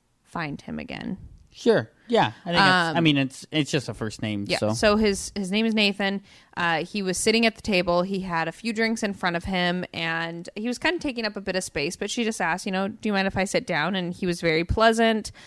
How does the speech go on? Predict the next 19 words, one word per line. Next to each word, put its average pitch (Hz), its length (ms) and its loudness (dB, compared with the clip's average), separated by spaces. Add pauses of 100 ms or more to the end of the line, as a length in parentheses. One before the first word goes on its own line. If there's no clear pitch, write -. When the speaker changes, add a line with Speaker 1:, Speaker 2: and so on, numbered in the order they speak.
(360)
Speaker 1:
Um, 160 200 -2
he 196 120 -2
moved 185 220 -2
his 180 160 -4
things 170 240 -4
so 175 100 -2
she 170 160 -6
could 151 180 -6
sit, - 540 0
and 175 280 0
he 190 60 -8
went 170 120 -2
about 170 180 -2
his 185 100 -4
business. 262 400 -2
She - 140 -8
went 202 140 -2
about 180 260 -2
hers. 143 360 -4